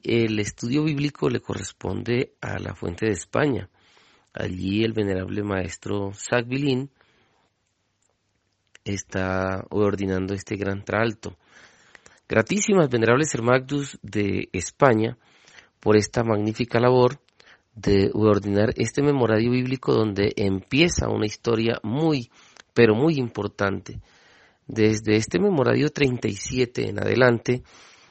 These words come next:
la historia bíblica toma otro aspecto, otro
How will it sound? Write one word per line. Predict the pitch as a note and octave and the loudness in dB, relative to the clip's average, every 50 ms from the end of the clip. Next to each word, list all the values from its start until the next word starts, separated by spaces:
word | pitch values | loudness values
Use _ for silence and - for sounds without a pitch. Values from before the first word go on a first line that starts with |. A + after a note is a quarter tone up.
| _ _ _ _ _ _ _ - | _ _ _ _ _ _ _ -6
la | - A2+ A2+ A2 G#2+ G#2 G#2 G#2 G2+ G2 G2 G2 G2+ - | -2 0 0 2 2 2 2 2 2 2 0 0 -2 -2
historia | - G2 - - - C3+ C#3 D#3+ E3 | -4 -6 -6 -2 2 4 4 6 6
bíblica | D#3+ E3+ E3 D#3 E3 E3 - - D#3+ D3 | 4 4 2 0 -2 -2 0 -2 -2 -2
toma | - _ - B2+ B2 C3+ C#3+ C#3 C#3 D3 - - - | -2 _ 4 6 6 6 6 4 0 0 -4 -6 -2
otro | - A2+ A#2 A#2+ - _ - C3 B2+ C3+ C#3 - _ - | 2 2 2 2 0 _ -4 -2 0 0 -2 -2 _ -6
aspecto, | A2+ G2 - - - - A#2 G#2 - _ - - - - - | -4 -2 -2 -2 0 2 2 2 2 _ -8 -8 -8 -4 0
otro | - A2+ A#2 - D3 D#3 - - - | 0 0 2 4 2 2 2 0 -12